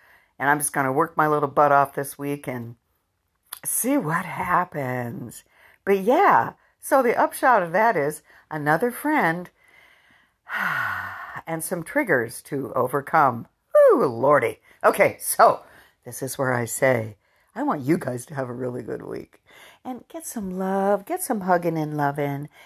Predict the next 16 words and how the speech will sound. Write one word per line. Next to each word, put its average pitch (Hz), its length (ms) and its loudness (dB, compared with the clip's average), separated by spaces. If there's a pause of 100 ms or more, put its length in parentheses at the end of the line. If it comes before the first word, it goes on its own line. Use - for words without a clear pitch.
(140)
And 185 120 0
if 180 120 2
someone 254 500 4
pokes - 420 0
your 185 140 2
chub, 175 520 4 (300)
smack - 540 0
'em. - 200 0 (420)
Okay? 220 680 4
<laughs> - 1400 -4
That's - 360 -6
all 240 160 6
I 208 180 2
have - 220 0
to 190 140 -6
say. - 340 -10